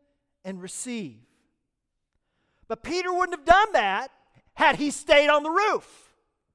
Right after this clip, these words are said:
See? So he says in verse twenty-nine, well, so,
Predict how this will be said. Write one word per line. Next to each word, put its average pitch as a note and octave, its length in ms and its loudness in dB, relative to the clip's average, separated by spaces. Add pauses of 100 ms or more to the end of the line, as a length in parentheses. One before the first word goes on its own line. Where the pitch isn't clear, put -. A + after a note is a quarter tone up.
(920)
See? - 80 -20 (1400)
So D#4 240 2
he D#4 160 0
says E4+ 400 2
in C4+ 60 -16
verse D4+ 220 -4
twenty-nine, C#4+ 760 -2 (1300)
well, G3+ 240 -12
so, A3 340 -6